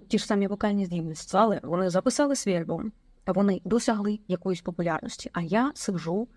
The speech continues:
і дивлюся на все це. Я спостерігаю, я у ролі спостерігача зі сторони. Е, наші емоції, дивіться, наші емоції дуже часто допомагають нам зрозуміти, чого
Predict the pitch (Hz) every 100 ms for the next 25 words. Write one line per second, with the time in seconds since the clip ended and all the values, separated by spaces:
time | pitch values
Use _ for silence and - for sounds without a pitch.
0 | _ _ _ _ _ - _ - 233 254
1 | - - 202 190 175 - - - - -
2 | - 226 233 _ _ _ _ _ _ _
3 | _ _ _ - 190 185 190 - 185 -
4 | - 240 - 180 180 180 165 - 170 -
5 | 170 170 - 240 - - - 180 - -
6 | - - - - - _ _ - 180 170
7 | 165 175 _ _ _ _ _ _ _ _
8 | _ _ _ _ - 208 240 240 214 190
9 | 170 - - _ - 180 180 170 - -
10 | _ - - 170 240 - 180 170 - -
11 | 196 185 190 - 180 170 175 165 180 180
12 | 175 165 - 196 185 175 180 180 180 175
13 | 175 - 160 175 185